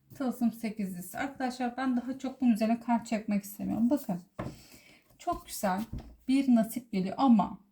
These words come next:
bu sadece size değil arkadaşlar. Aileyi de ilgilendiren bir durum. Bakın uzun zamandır bir mahkemelik işiniz devam ediyor olabilir. Çok çalışmışsınız, çok emek vermişsiniz.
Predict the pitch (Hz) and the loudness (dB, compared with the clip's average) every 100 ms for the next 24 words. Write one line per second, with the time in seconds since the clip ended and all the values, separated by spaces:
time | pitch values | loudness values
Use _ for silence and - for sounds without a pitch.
0 | - 320 - 277 247 254 - 240 208 208 | -8 -6 0 0 0 -2 -2 -2 2 4
1 | 180 180 202 196 196 226 226 - _ _ | 4 2 0 0 2 2 0 -2 _ _
2 | _ _ _ _ _ _ _ _ _ _ | _ _ _ _ _ _ _ _ _ _
3 | - 226 226 247 285 302 269 208 185 185 | 0 6 8 8 6 4 2 2 2 0
4 | 180 185 185 185 190 214 233 262 226 233 | 0 0 0 -2 -2 0 0 0 0 -2
5 | - 262 254 247 247 247 226 240 233 220 | 0 2 6 6 6 4 4 6 6 4
6 | 220 233 220 220 - - 233 226 - - | 0 2 2 0 -6 -2 2 2 0 -14
7 | _ - - _ _ - 202 214 214 196 | _ -20 -20 _ _ 2 4 4 4 2
8 | 220 214 202 196 202 233 - - 247 - | 2 2 2 2 0 -2 -6 -8 -8 -4
9 | 240 226 220 - 233 233 226 226 - 196 | -2 -2 -2 0 0 2 0 0 -2 -6
10 | 208 214 226 226 220 226 233 - 214 220 | -2 0 0 0 0 2 0 -2 -2 -2
11 | - | -4